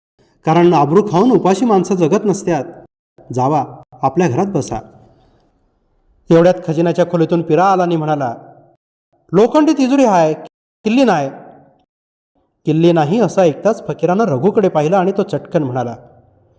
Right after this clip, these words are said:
"किल्ली कोल्हापूरला असते." "असं?"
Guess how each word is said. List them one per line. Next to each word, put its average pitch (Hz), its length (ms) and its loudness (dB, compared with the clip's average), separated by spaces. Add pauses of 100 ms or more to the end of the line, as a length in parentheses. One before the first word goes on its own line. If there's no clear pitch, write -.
(300)
"किल्ली 208 240 6
कोल्हापूरला 202 460 2
असते." 156 260 -2 (1120)
"असं?" 262 460 0